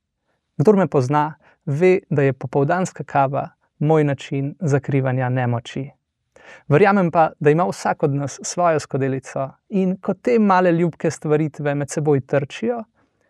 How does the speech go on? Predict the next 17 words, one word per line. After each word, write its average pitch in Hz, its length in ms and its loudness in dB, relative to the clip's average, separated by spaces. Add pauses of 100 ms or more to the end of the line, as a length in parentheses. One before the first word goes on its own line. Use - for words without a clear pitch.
(140)
vsebina 175 520 2
v 156 80 0
nekem 170 300 -2
trenutku 147 640 -4 (220)
pljuskne 202 560 2
na 139 100 2
nas 143 380 -2 (280)
in 131 140 4
na 131 100 4
našo 143 360 -2
skupno - 520 -6
preprogo. 139 640 -4 (640)
Takrat 214 300 0
se 165 140 0
začne 139 440 2 (100)
igra. 147 360 -2 (1000)
Najprej 175 500 2